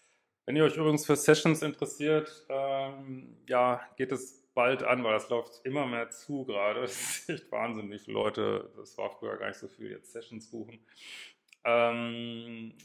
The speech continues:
genau. Und, ähm, wollte mal hinweisen, dass es noch, äh, ich glaub, jetzt noch vierzehn Tage kann man deutlich vergünstigt in meine Leadership-Ausbildung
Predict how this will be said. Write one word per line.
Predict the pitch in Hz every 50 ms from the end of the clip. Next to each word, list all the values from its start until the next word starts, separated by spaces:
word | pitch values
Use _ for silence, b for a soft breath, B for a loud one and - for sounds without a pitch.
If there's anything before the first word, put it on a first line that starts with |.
| _ _ _
genau. | 156 151 131 120 104 101 98 101 104 - - _ _ _ _
Und, | - 139 131 131 131 131 127 123 123 - - - - - - _
ähm, | - 120 117 113 113 113 113 117 117 117 120 120 -
wollte | 117 110 107 110
mal | 110 107 104 107
hinweisen, | 110 113 107 107 107 107 107 107 110 107
dass | 101 101 -
es | - 110 - - -
noch, | - 104 - - _ _ _ _ _ _ -
äh, | 107 - 104 104 104 104 104 - _ _ _ _ _ _ _ _ _
ich | _
glaub, | - 101 98 -
jetzt | - -
noch | 107 104 -
vierzehn | _ 113 107 - 110 104 -
Tage | - 110 104 107 104 104 104 104 104 104 b b b b b b b b b b b b b b _ _
kann | _ - 104 104
man | 107 104 104 104 104 104
deutlich | 107 104 101 - 107 -
vergünstigt | - 104 101 113 110 107 - - 104 - -
in | 104 101
meine | 104 101 101 101 98 101 98
Leadership-Ausbildung | 98 107 113 110 - - - 107 - _ _ _ _ _ _ _ _ _ _ - - 135 156 156 - - 156 156 147 156 156 151 151 151 156 156 156